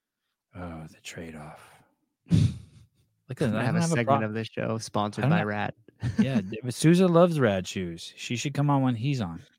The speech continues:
Speaker 1: He's starting up
Speaker 2: Yeah.
Speaker 1: a show on Tuesdays.
Speaker 2: Tuesdays at eleven, brought to you by Rad. <laughs>
Speaker 1: Uh, Matt Souza, the show that Danielle Brandon says she'll come on, but won't.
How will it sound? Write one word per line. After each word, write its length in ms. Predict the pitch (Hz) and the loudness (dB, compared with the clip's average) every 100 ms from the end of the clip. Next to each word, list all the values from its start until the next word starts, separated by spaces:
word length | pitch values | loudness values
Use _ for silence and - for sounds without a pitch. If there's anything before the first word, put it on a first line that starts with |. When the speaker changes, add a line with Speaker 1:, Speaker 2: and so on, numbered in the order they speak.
| _ | _
Speaker 1:
He's 180 | 117 110 | -4 0
starting 300 | 127 123 131 | 0 2 0
up 60 | |
Speaker 2:
Yeah. 40 | 117 | 0
Speaker 1:
a 20 | |
show 240 | - 127 | 4 4
on 120 | 113 101 | 4 2
Tuesdays. 540 | 127 110 98 85 - _ _ _ _ _ - | 2 0 -2 -10 -18 _ _ _ _ _ -4
Speaker 2:
Tuesdays 300 | 143 143 143 | -2 0 0
at 100 | 147 | 0
eleven, 360 | 156 139 113 110 | 0 -2 -4 -4
brought 200 | 135 127 | -4 -2
to 60 | |
you 40 | 139 | -2
by 140 | 131 | 0
Rad. 380 | 135 135 120 - _ _ | 0 0 -2 -6 _ _
<laughs> 120 | - - - - - | -20 -20 -20 -18 4
Speaker 1:
Uh, 200 | 120 117 | 6 8
Matt 300 | 127 143 127 | 8 8 6
Souza, 460 | - 170 151 107 92 | 6 8 8 4 2
the 120 | 104 | -2
show 240 | - 127 | 4 6
that 120 | 127 | 6
Danielle 360 | 123 120 120 123 | 4 4 6 4
Brandon 360 | 120 123 120 110 | 4 4 4 2
says 260 | 143 143 | 4 4
she'll 160 | - 98 | 2 0
come 180 | 110 98 | 0 0
on, 220 | 95 98 | 0 0
but 140 | 104 | 0
won't. 240 | 120 107 | 0 -2